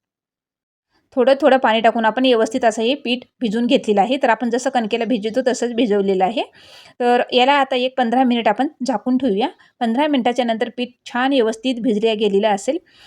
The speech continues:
तर व्यवस्थित आता मी पंधरा मिनिट याला झाकून ठेवलं होतं, तर पीठ पण छान भिजलेलं आहे. बघू शकताय, तर आपण जसं चपातीला गोळा घेतलेला आहे तसंच मी एवढा असं चपातीसारखा आपला गोळा घेतलेला आहे. तर, अ, इकडे मी प्लॅस्टिक घेतलेलं आहे. तर आपलं तेलाचं प्लॅस्टिक आहे हे,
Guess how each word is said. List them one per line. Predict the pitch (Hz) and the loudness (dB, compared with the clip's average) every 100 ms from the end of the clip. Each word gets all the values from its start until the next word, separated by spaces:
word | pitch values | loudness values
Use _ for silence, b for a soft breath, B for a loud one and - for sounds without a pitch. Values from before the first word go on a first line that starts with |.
| b | b
तर | 233 | 0
व्यवस्थित | 226 226 240 240 277 | 0 2 0 0 -2
आता | 233 233 | 0 -2
मी | 247 | 0
पंधरा | 247 220 220 285 | 0 0 0 0
मिनिट | 254 247 254 - | 0 0 -2 -2
याला | 226 233 254 _ _ _ _ | -2 -2 -4 _ _ _ _
झाकून | 240 - 226 | -10 -6 -6
ठेवलं | 254 202 202 | -2 0 0
होतं, | 190 359 - B B | 0 -2 -4 B B
तर | 254 - | -10 -4
पीठ | 254 247 | -6 -4
पण | 277 262 _ _ _ | -6 -6 _ _ _
छान | 247 233 262 | -4 -2 0
भिजलेलं | 262 196 220 | 0 2 2
आहे. | 214 | 2
बघू | 226 208 220 | 0 0 0
शकताय, | 220 208 339 523 _ _ b b | -2 -2 -4 -6 _ _ b b
तर | 220 | -2
आपण | 214 220 220 254 | 2 2 2 2
जसं | 240 269 | 2 2
चपातीला | 254 247 233 240 | -2 0 -2 0
गोळा | 226 220 220 | 2 4 4
घेतलेला | 262 208 | 2 0
आहे | 220 233 | -2 -2
तसंच | - 226 | -2 -4
मी | 226 | -4
एवढा | 214 202 202 | -2 0 0
असं | 208 247 359 _ - | -2 -6 -6 _ -8
चपातीसारखा | 214 202 208 233 220 | -4 -4 -4 -4 -2
आपला | 208 214 | -2 -2
गोळा | 226 214 202 | 2 2 2
घेतलेला | 240 240 196 | -2 -4 -2
आहे. | 190 233 403 B B B - | -2 -6 -12 B B B -4
तर, | 240 233 | 0 2
अ, | 240 254 | 2 2
इकडे | 254 - 254 | 0 -2 -2
मी | 269 | 0
प्लॅस्टिक | 277 233 - 220 | 0 0 0 -8
घेतलेलं | 254 - 208 | -6 0 0
आहे. | 202 247 - - | 0 -4 -8 -4
तर | 220 | 0
आपलं | 220 220 233 | 0 0 -4
तेलाचं | 247 214 208 233 | 0 2 2 -2
प्लॅस्टिक | 233 220 - 240 | -4 -4 -4 -2
आहे | 247 | 0
हे, | 233 | 0